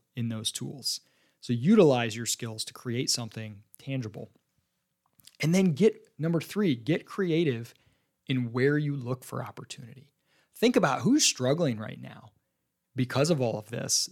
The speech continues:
that you might be able to help in some way that would be really valuable to them, whether for pay or volunteer, because any of those can lead to greater opportunities both now and in the future. What companies are probably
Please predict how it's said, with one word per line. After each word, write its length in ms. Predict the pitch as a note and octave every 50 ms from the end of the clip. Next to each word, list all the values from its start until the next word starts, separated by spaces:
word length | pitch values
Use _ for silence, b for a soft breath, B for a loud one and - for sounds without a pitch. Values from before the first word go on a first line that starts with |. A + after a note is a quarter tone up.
| C#3
that 180 | A#2 C#3+ C#3 C#3
you 280 | C3 A#2+ C3+ F3 G#3 G#3+
might 260 | G3+ F#3 F3+ G3+ F3
be 100 | D3+ D3+
able 160 | D#3 D3 C#3
to 100 | C#3+ -
help 320 | - - - G3 A#3+ -
in 140 | - A#2 A#2
some 240 | - - B2+ A#2 A#2
way 160 | A#2 A#2 A#2
that 40 | B2+
would 80 | C3+ A#2+
be 120 | A2+ A#2+
really 340 | A#2 A#2 C#3+ F#3+ G3 E3 C3
valuable 440 | A#2 C#3 D3 E3 E3 C3+ A#2 A2+ A2
to 120 | - -
them, 240 | C3 - - - - _ _ _ _ _ _ _ _ _ _ _ _
whether 260 | C3 D3 D#3 F3+ F3
for 220 | D3 - E3+ D#3+
pay 360 | D#3 - - C#3 D#3 F3+ A#3 C4
or 140 | A3+ F#3
volunteer, 720 | F3 E3 E3 E3 F3+ F#3+ F3+ F3 D3+ - - A3 - - - -
because 280 | B2 A#2+ - C3 C3+
any 260 | - D#3+ E3 F#3 F#3
of 80 | E3+ C#3+
those 220 | C#3+ C#3+ C#3 C3
can 200 | - - C3 B2+
lead 220 | B2+ C#3 D3 C#3+ B2
to 80 | -
greater 340 | A#2 A2+ B2+ C#3 D3 D3 C#3
opportunities 600 | A#2+ A2 - - A2 - - A#2 A2+ A#2 A2+ A2
both 260 | G#2+ A#2+ A#2 A2+ -
now 400 | A2+ A#2 A#2 A#2+ B2+ C#3+ D#3 D#3+ b b b b b b b b
and 240 | C3+ C#3 C#3+ C#3 C3
in 60 | A#2+
the 60 | A2+
future. 460 | G#2 - - F3+ E3 - - - - B2+ _ _ _ _ _ _ _ _ _ _ _ _ _ _ _ _ _ _ _ _ _ _ -
What 240 | C3 F3 B3 C4
companies 560 | - - G3+ G#3+ - G3+ F#3+ F3+ E3+ E3 D3+ D3+
are 160 | - D3 C3+
probably 720 | - - C#3+ D3 D3+ D3+ C3+ C3 C3+ C3+ C3 B2+ B2 B2